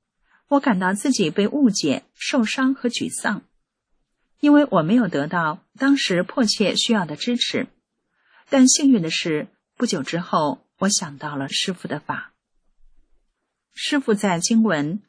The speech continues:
《远离险恶》中说：“被旧势力强制迫害，也是因为你自己存在的业力造成的。”我的朋友说的不对吗？向内找，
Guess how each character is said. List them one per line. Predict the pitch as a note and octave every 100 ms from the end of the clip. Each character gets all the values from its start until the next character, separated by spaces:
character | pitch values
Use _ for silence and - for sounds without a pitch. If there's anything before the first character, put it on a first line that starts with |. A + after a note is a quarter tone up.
| -
《远 | G#3 D#3+ C#3+
离 | D3+ G3+
险 | - F3+
恶》 | - A3 E3
中 | D#3 D3+
说 | - E3 D3+ D#3 _ _ _ _ _ _ _ _ _ _ _ _ _ _ _ _ _ _
：“被 | - D4 A3
旧 | D4 A#3
势 | -
力 | G#3 F3 E3 -
强 | - D#3+ E3+
制 | - A#3
迫 | - C#4
害， | G3 - D3+ - _ _ -
也 | G3
是 | F3+ A3
因 | A#3+ B3
为 | A3+ F3+ G3
你 | G#3 D#3
自 | - B3+
己 | G#3 D3
存 | - - D3
在 | E3+ A3+ F#3+
的 | F3
业 | - C#4+ G3+
力 | D#3 C3+ -
造 | - A#3
成 | D#3+ - A#2+
的。” | B2+ B2+ - _ _ _ _ _ _ _ _ _ _ _ _ _ _ _ _ _ _ _
我 | B3
的 | A#3
朋 | - A3+
友 | C#4+ B3+
说 | B3 C#4
的 | C4+
不 | -
对 | G#3 D4+ C4
吗？ | E3+ E3 G3+ _ _ _ _ _
向 | - - A3+ G3+
内 | B3
找， | G3+ D#3 C3+